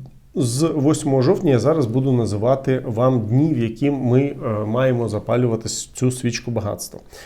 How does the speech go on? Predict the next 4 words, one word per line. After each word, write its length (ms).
Технологія. 680
Стаєте 800
в 120
центрі 680